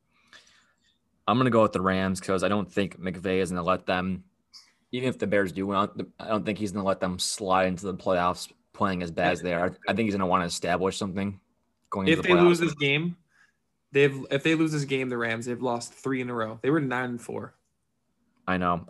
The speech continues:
Speaker 1: I don't think that, I... that game versus San Fran, I, again, I, we all, I, all of us knew it. We picked San Fran 'cause we just, uh, there was some weird juju, like, the,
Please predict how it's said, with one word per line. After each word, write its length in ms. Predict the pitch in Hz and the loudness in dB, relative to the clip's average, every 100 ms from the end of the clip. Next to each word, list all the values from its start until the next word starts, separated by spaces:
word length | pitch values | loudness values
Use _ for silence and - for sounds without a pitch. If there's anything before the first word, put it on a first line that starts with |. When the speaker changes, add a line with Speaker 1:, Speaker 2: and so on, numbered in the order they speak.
| - | 0
Speaker 1:
I 60 | |
don't 120 | 110 107 | 2 2
think 160 | 113 | -2
that, 120 | - - | -2 -2
I... 120 | 104 - - - - _ _ _ _ _ _ _ _ _ _ _ _ _ _ - | -4 -6 -10 -14 -20 _ _ _ _ _ _ _ _ _ _ _ _ _ _ 0
that 120 | 127 | 2
game 180 | 139 127 | 2 2
versus 200 | 113 - | 0 0
San 140 | 107 | -6
Fran, 280 | - 98 107 | -2 0 0
I, 0 | - | -2
again, 200 | 117 107 | -4 -4
I, 140 | 95 - _ _ | -4 -8 _ _
we 140 | 131 | 4
all, 340 | 131 107 101 113 - | 6 6 2 -4 0
I, 120 | 110 - - | -2 0 2
all 140 | 107 | 4
of 80 | 113 | 4
us 140 | 95 | 2
knew 160 | 107 104 | 0 2
it. 160 | 92 - _ _ - | 0 -4 _ _ -2
We 100 | 110 | -2
picked 360 | - 110 - | 0 -2 -4
San 220 | - 104 95 | -4 -2 0
Fran 260 | 104 98 | 0 0
'cause 120 | 92 | -4
we 120 | 98 101 | -4 -4
just, 160 | - | -4
uh, 80 | 85 - _ | -12 -12 _
there 80 | 110 | 0
was 160 | 104 | 2
some 240 | - 113 107 | 0 0 2
weird 240 | 107 104 | 2 2
juju, 400 | 90 101 85 90 | 0 -2 0 -2
like, 260 | 85 85 - | 0 -2 -2
the, 120 | 92 | -4